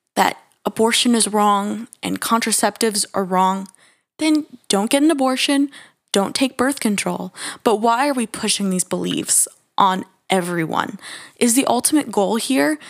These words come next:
to have birth control not be covered so we can't have birth control, to make abortion illegal so women can't get abortions, ultimately making it so that if you engage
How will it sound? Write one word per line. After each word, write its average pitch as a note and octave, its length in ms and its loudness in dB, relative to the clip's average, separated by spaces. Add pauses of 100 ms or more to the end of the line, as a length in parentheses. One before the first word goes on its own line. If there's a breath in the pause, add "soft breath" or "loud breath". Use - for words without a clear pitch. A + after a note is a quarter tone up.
(140)
to - 80 -2
have G3+ 280 2 (100)
birth G#3+ 220 0
control C#4 360 2
not C4 180 2
be C#4 100 -2
covered A#3 420 -2
so A3 100 0
we F#3 80 -2
can't G3 260 -4
have A3+ 140 0
birth F#3+ 200 -2
control, F#3+ 440 0 (260 loud breath)
to A3 120 -2
make G#3 140 2
abortion A3 460 2
illegal A#3 320 2
so G#3+ 140 2
women G#3 220 0
can't G3 220 -2
get A#3 120 2
abortions, F#3+ 680 0 (420 loud breath)
ultimately A#3+ 720 2
making A3+ 300 2
it A#3+ 120 0
so G#3 140 2
that F#3+ 180 4
if G3 140 -6
you F#3 380 2 (320 loud breath)
engage G#3 600 2